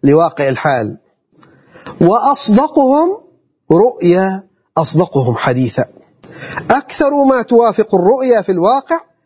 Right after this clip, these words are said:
الذي يصدق في كلامه مع الناس. وقيل إن هذا يكون في آخر الزمان عند انقطاع العلم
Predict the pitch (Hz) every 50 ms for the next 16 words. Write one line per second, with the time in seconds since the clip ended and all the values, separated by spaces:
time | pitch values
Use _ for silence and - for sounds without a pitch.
0 | _ _ _ _ _ _ 147 147 135 147 165 160 147 143 139 143 143 - _ _
1 | _ _ 165 175 196 185 - - - 160 156 - - 147 123 - 131 117 - -
2 | 127 127 139 143 139 135 123 120 104 - - _ _ _ _ _ _ _ _ 151
3 | 143 131 127 123 117 131 135 123 117 - - - - - - - - - - _
4 | _ _ _ _ _ _ _ - - - - - _ - - - - - - -
5 | - - - - - - - - - - - - - 202 208 - - 302 311 302
6 | 277 254 226 214 202 190 180 175 208 247 254 233 233 214 190 180 170 - - 233
7 | 262 269 240 180 - 196 180 190 190 185 - 175 151 135 131 127 139 - - 208
8 | 233 233 220 214 226 233 - _ _ _ _ _ 180 170 190 226 262 254 226 190
9 | 175 175 170 170 165 156 - - 151 139 - 170 175 170 156 135 135 131 131 131
10 | 160 170 160 156 160 160 151 -